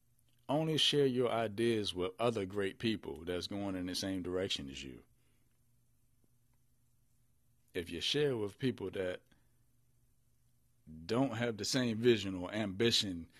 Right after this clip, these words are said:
and goals, they're just gonna keep you chained up in the marina. Plain and simple. They're gonna keep you chained up in the marina, and what's gonna happen you're gonna start to rust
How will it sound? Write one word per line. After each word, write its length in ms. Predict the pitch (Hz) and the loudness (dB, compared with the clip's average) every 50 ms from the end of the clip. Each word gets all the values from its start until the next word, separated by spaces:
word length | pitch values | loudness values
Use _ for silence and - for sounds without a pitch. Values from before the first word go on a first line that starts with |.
| - _ _ - | -20 _ _ -14
and 220 | - 101 98 95 90 | -10 -8 -6 -2 2
goals, 680 | 104 113 127 120 107 95 85 82 80 78 - - - - _ _ _ _ _ _ _ _ _ _ - - _ _ _ _ _ _ _ _ _ _ _ _ _ - - | 4 6 6 6 4 2 -2 -4 -6 -6 -8 -10 -10 -14 _ _ _ _ _ _ _ _ _ _ -20 -20 _ _ _ _ _ _ _ _ _ _ _ _ _ -14 -10
they're 140 | - 101 101 | -8 -6 -6
just 120 | 98 92 | -6 -6
gonna 120 | 92 95 90 | -8 -8 -8
keep 220 | - - 107 101 | -6 -8 -6 -6
you 80 | 101 95 | -4 -4
chained 340 | - - 107 104 104 101 | -2 -2 -2 -4 -4 -4
up 160 | 110 104 - - | -4 -6 -6 -6
in 60 | 101 | -8
the 80 | 98 | -6
marina. 400 | 98 101 98 101 110 117 92 - - - - _ _ _ _ _ _ _ _ _ _ _ _ _ _ _ _ _ _ _ _ _ - | -6 -6 -8 -8 -8 -8 -10 -12 -14 -16 -20 _ _ _ _ _ _ _ _ _ _ _ _ _ _ _ _ _ _ _ _ _ -8
Plain 240 | - 123 117 117 113 | -4 -2 -2 -2 -2
and 80 | 107 | -2
simple. 440 | - - 120 113 98 - - - - - _ _ _ _ _ - | -2 -2 -2 -4 -4 -8 -12 -18 -20 -20 _ _ _ _ _ -12
They're 140 | - 110 117 | -8 -6 -4
gonna 160 | 113 104 95 | -4 -4 -6
keep 320 | - - - 160 156 147 | -4 -4 -2 -2 -2 -4
you 80 | 147 139 | -4 0
chained 280 | 135 151 143 139 135 | 2 2 4 4 4
up 140 | 139 131 123 | 2 0 0
in 60 | 123 | -2
the 60 | 117 113 | -2 -2
marina, 440 | 113 110 107 107 104 98 98 98 - - - - - - | -2 -2 -2 -4 -4 -4 -4 -6 -8 -12 -18 -20 -16 -12
and 120 | 92 95 95 | -10 -6 -4
what's 200 | 101 104 98 - | -4 -4 -4 -4
gonna 240 | - 101 98 92 92 | -6 -8 -8 -8 -4
happen 540 | 90 135 151 156 131 - 101 98 90 90 - _ _ _ _ _ _ _ _ _ _ _ _ _ _ _ _ _ _ _ _ _ _ _ _ _ _ _ _ _ _ _ _ _ _ - | 0 2 2 2 2 0 -4 -6 -8 -8 -12 _ _ _ _ _ _ _ _ _ _ _ _ _ _ _ _ _ _ _ _ _ _ _ _ _ _ _ _ _ _ _ _ _ _ -8
you're 200 | 101 101 104 101 | -6 -6 -4 -4
gonna 180 | 95 95 92 | -4 -4 -4
start 280 | - - - 107 101 - | -4 -2 -2 -2 -2 -4
to 60 | - | -4
rust 440 | 78 82 87 80 65 69 - - - | -4 -2 -2 -2 -4 -6 -10 -14 -16